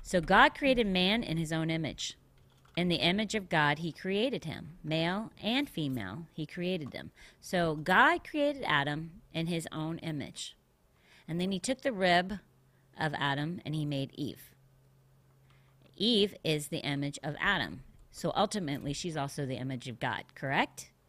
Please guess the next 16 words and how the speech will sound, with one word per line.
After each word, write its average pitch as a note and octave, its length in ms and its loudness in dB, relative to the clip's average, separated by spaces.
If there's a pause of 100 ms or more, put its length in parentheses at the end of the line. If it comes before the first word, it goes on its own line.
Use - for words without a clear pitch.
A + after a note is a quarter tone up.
(380)
So E3 460 6 (600)
if F#3 320 6
God A#3+ 680 8 (840)
made G3 240 4
us - 240 2
in F#3+ 140 -2
his F3 220 -2
image F3+ 560 -2 (160)
and E3+ 100 0
he F3 100 2
made E3 280 2
a A#2 80 -4
male F3 480 -2
and F3 120 -2
a D#3 60 -4
female F3 580 -4